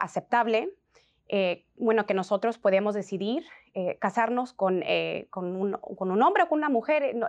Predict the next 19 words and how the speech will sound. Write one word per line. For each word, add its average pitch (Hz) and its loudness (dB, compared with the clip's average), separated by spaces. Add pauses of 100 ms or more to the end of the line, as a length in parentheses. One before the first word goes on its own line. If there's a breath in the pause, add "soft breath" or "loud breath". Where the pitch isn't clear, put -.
daba 226 4
igual. 247 0 (720 soft breath)
Eh, 202 4
ellos 220 2
también, 208 0 (320 loud breath)
em, 175 0 (400)
nos 214 4
dijeron 214 2
que 226 0
la 202 2
masturbación 185 -2
era 202 4
algo 196 0
muy 180 -6
sano 208 -2
para 175 0
nosotros. 320 2 (800 loud breath)
Ellos 233 2
también 214 2